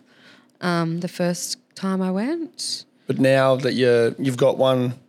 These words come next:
Speaker 2: frequently, or what's
Speaker 1: Um,
Speaker 2: the
Speaker 1: I was going quite a bit after. So when I first got divorced,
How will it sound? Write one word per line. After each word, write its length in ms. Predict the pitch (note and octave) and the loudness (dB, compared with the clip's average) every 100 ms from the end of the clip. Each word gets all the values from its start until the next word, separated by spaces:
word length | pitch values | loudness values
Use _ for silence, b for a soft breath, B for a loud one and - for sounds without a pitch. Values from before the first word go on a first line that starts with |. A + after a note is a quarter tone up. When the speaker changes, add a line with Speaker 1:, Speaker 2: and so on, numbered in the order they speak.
| _ - - _ _ | _ -20 -20 _ _
Speaker 2:
frequently, 1000 | - - C#3 E3 - - F3+ F#3+ G#3 B3 G#3+ | -14 0 2 2 0 -2 2 4 4 4 4
or 340 | A#2 G#2 G2+ | 4 4 2
what's 180 | A2+ A3 | 2 2
Speaker 1:
Um, 220 | A3 G#3+ | 2 2
Speaker 2:
the 60 | E3+ | 0
Speaker 1:
I 60 | |
was 200 | A3+ A#3+ | 2 0
going 380 | B3 C4 C#4+ C#4 | 2 2 2 0
quite 360 | - A3 G#3 D3+ | 0 0 2 0
a 80 | F#3+ | -2
bit 320 | G3 F#3 - - | 0 0 -2 -2
after. 300 | F3+ F3+ - | -2 -2 -4
So 140 | G3+ | -2
when 100 | G#3 | 0
I 60 | G3 | -2
first 520 | G3 F#3 F#3 - - | 0 0 0 -4 -2
got 240 | F#3 E3+ | -2 -2
divorced, 760 | - E3+ E3+ E3+ F3 - - | -6 -2 2 2 0 -4 -8